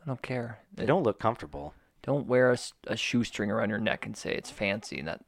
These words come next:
Speaker 1: that's what
Speaker 2: What's
Speaker 1: you're gonna
Speaker 2: that?
Speaker 1: wear at the wedding.
Speaker 2: Bolo tie?
Speaker 1: It's just, it's not a, it's a shoestring.
Speaker 2: With a stupid little emblem on it with, like, a fucking
Speaker 1: Ah,
Speaker 2: cow.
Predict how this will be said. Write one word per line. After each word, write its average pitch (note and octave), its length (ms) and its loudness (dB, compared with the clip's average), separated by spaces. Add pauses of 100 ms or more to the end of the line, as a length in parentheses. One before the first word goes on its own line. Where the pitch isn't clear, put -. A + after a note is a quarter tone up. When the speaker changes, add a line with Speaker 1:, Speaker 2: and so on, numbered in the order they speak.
Speaker 1:
that's - 160 -8
what A2+ 60 -4
Speaker 2:
What's D#2+ 60 -4
Speaker 1:
you're F2 60 -4
gonna F2+ 80 -2
Speaker 2:
that? F#2+ 40 -2
Speaker 1:
wear G2 80 0
at F2+ 60 -2
the - 80 -6
wedding. F2 380 -6 (220)
Speaker 2:
Bolo F#2+ 280 0
tie? F#2 360 -4 (100)
Speaker 1:
It's - 220 -18
just, - 280 -14
it's - 120 -12
not A2 100 0
a, - 340 -10 (260)
it's - 100 -6
a C#3+ 40 4
shoestring. - 680 -2 (880)
Speaker 2:
With G2+ 120 -4
a - 40 -10
stupid - 420 -6
little F2 340 -10 (200)
emblem F#2 300 -6
on F2 100 -6
it F2 60 -12
with, - 100 -16
like, E2+ 100 -10
a F#2 60 -8
fucking F#2+ 380 -8
Speaker 1:
Ah, - 0 -
Speaker 2:
cow. F#2+ 400 -6